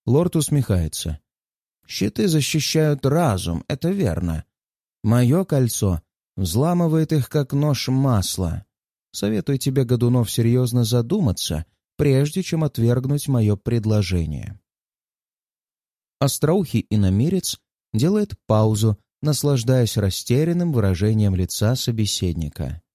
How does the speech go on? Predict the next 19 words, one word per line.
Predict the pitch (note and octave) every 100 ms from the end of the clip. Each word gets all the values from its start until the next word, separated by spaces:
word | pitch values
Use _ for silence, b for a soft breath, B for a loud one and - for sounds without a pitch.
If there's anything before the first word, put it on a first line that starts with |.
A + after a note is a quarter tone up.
| _ _ _ _ _ _ _ _ _ _
«А | G2+ G2+ F#2
главное, | G#2 B2+ D3+ F#2 F#2+ F2+ F2+ - _ _ _ _ _ _
это | F#3+ F#3 D3+
всего | - F3
лишь | F#3+ D#3+ D#3
один | D3+ E3+ E3+
из | C3+
множества | C3 B2 D#3 F#3+ E3 - - A#2+
артефактов, | G#2 - G#2 G#2+ F#2 - F#2
которыми | - A2 E3+ E3 D3+
обладают | C3+ C3+ C#3 D3 B2+
вассалы | B2+ A#2 - - D#3 D#3 B2 b _ -
Багрового | C#3 C#3 C#3+ C3+ C3 B2+
Властелина», | A#2+ B2 A2 - B2 G#2 E2 D#2 - - _ _ _ _ _ _ _
продолжает | A2 A#2+ D#3 G3 G3 E3 -
он | A#2 C#3 - _ -
с | -
видимым | A#2 C#3 C#3 C3 C3
удовольствием. | C3 B2 A2+ G2+ E2+ - - F2+ D2 E2+